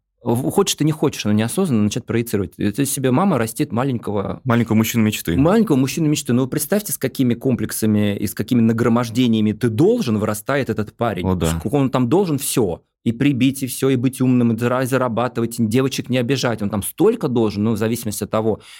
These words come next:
Speaker 1: в какой парадигме он рос. Но там все равно вот это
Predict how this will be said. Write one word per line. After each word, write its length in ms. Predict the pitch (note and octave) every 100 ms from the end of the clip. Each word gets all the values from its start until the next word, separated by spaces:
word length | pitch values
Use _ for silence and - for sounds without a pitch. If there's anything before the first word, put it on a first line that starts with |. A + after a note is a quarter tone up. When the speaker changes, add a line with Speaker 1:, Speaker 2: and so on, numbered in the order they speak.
| -
Speaker 1:
в 40 | -
какой 180 | - G#2+
парадигме 420 | A2 G#2 G2+ G2+
он 100 | G#2
рос. 240 | A2 F#2+
Но 80 | G2
там 180 | G2+ A#2+
все 160 | - B2+
равно 180 | C3+
вот 140 | C3 A#2
это 240 | - G#2